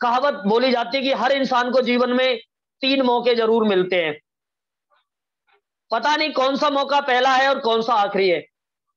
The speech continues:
लेकिन हर मौके को अगर आखिरी समझ करके काम किया जाए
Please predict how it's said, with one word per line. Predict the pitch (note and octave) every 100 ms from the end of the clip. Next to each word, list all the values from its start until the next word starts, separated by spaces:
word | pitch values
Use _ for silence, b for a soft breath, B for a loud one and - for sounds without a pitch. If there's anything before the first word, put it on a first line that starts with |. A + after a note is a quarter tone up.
| _ _ _ F#3
लेकिन | A#3+ D4
हर | A3+ G#3 D4
मौके | C#4 C4 C4 C4+
को | B3+ C4 C#4 B B -
अगर | A#3+ C4
आखिरी | A#3 A#3+ C#4+ D4+
समझ | C4+ B3+ B3+ B3+
करके | A#3+ A#3+
काम | A3+ A3 A#3
किया | A#3 A3
जाए | A3 B3